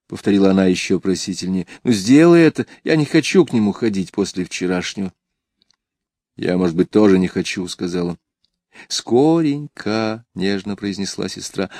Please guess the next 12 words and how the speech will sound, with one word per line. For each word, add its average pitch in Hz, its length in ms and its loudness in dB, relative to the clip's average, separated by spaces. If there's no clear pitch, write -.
"А, 143 460 2
Гришенька". 135 920 -2
"Хорошо, 104 560 2
отстань", — 87 640 -4
сказал 95 480 2
он, 101 140 0
наконец, 87 440 -6
и, 85 80 -4
бережно 151 680 2
воссоединив 120 880 2
дверные 90 420 2
половины, 90 600 -2